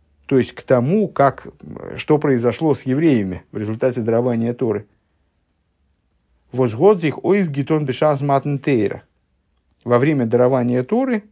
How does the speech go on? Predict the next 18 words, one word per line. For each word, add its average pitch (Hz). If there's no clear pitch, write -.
евреи 120
удостоились 135
великого 139
поднятия, 147
начавшегося 113
с -
того, 104
что -
Мойше 101
Рабейну 147
поднялся 98
на 92
гору 98
Синай 101
там -
и -
так -
далее. 175